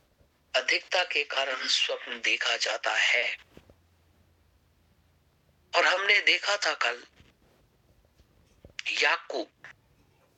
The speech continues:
जिसका नाम इज़राइल है, जब वो सारी आशीषें अपने पिता इसहाक से ले लिया और फिर वो अपने मामा लबान के पास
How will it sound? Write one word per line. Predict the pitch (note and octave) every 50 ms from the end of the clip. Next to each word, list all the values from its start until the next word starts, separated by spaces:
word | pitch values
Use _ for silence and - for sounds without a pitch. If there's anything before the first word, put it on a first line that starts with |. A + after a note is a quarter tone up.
| _ _ _ _ _ _ _ _ _ _ _ _ _ - - - -
जिसका | - - F3+ - - F#3 F3
नाम | E3 D#3 D3+ D#3+ E3 E3 - -
इज़राइल | B2 A#2 A#2 - - B2 B2+ C#3 D3 D3+ D#3 D#3 C#3+ B2+
है, | G#2+ G#2+ G#2+ - - - - _ _ - - - - - _ _ _ _ _ _ _ _ _ _ - - - _ _ _ _ _ _ _ _ _ _ _ _ _ _ _ _ _ _ _ _ _ _ _ _ _ - -
जब | - E3+ E3+
वो | F3 F3 E3+
सारी | D#3+ - D#3+ D#3+ E3 E3 E3 E3 D#3
आशीषें | C#3 C#3 D3 D3 D3+ D#3 D3+ - - D3+ D3 D3 - - - _ _ _ _ _ _ _ _ _ _ _ - _ _ _ _ _ _ _ _ _ _ _ -
अपने | - - - D3+ D3
पिता | C#3 - D#3 - D#3 D3+ D3
इसहाक | C#3+ - - - - - B2 B2 C3+ C3+ C#3 C#3 - -
से | - - B2+
ले | A#2+ A#2 A#2+ C3
लिया | C#3 C3+ B2+ B2 A#2 - - - - - _ _ _ _ _ _ _ _ _ _ _ _ _ _ _ _ _ _ _ _ _ _ _ _ _ _ _ _ _ _ _ _ _ _ _ _ _ _ _ _ _ _ _ _ _ _ _ _ _ _ -
और | F3 F3+ F3+
फिर | - - - A3+ A#3 A3 A3
वो | F3+ E3+ E3+
अपने | E3 - D#3+ - - D#3+ D#3+ D#3 D3 C#3+ C#3 C3 A#2+ - -
मामा | - B2 B2 C3+ D3 D3+ D#3 D#3+ D#3 C#3 B2+ A#2+ - -
लबान | - A2+ G#2+ G#2+ A#2 B2+ B2 - - C#3 D#3 E3+ E3+ E3
के | - - C3+ B2
पास | - A#2+ A#2 A#2 G#2+ - - - - - - - -